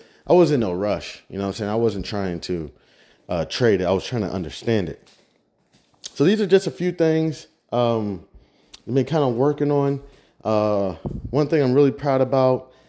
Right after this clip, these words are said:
is understanding straddles, strangles. Con-, I don't really understand the condors completely, but I kinda understand the iron condor. Trying to understand a poor man's, um, covered call,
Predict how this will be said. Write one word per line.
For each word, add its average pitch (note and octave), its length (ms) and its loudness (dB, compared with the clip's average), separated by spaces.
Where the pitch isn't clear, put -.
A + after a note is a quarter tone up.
is G2+ 560 -2
understanding B2 1000 -2
straddles, B2+ 920 0
strangles. B2 880 -2
Con-, C3+ 400 -2
I G2+ 200 -8
don't C#3+ 200 2
really C#3 160 2
understand B2+ 300 -2
the G#2+ 60 -2
condors A#2+ 420 0
completely, B2+ 460 -2
but G2 240 -4
I - 40 -8
kinda B2 280 -6
understand A2+ 420 -4
the - 120 -6
iron A#2+ 280 -2
condor. A#2+ 640 0
Trying C#3 180 0
to B2 100 0
understand A#2 720 -2
a D#2+ 60 -4
poor C3 360 0
man's, A2+ 400 0
um, F2+ 600 -4
covered C3 320 0
call, A#2+ 580 0